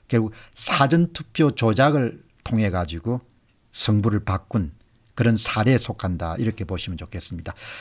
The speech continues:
서구청장 사례는 이렇습니다. 그냥 딱 보면 여러분들 그냥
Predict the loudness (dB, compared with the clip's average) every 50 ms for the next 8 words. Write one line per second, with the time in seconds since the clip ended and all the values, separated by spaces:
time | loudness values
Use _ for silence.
0 | -12 -6 -4 0 2 4 4 4 4 6 6 6 6 6 6 4 4 2 2 4
1 | 4 4 4 2 0 -4 -4 0 0 0 4 4 4 4 4 4 2 2 2 2
2 | 0 _ 4 6 6 8 6 6 6 6 6 6 6 6 4 4 2 2 2 4
3 | 4 4 4 2